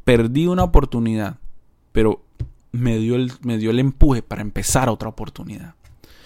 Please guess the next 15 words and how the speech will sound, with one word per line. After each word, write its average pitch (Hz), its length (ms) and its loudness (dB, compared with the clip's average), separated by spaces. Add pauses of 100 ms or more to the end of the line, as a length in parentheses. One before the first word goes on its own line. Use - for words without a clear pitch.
(440)
Perdí 123 420 0
un 170 140 4
empleo, 147 420 2
pero - 160 2
me 110 120 -4
dio 110 100 -2
el 117 60 -2
empuje 131 440 2
para 110 160 -12
empezar 107 460 -2
un 117 100 -2
negocio. 110 540 -8 (920)
Perdí 143 640 2 (480)
un, 160 580 2
una, 156 480 4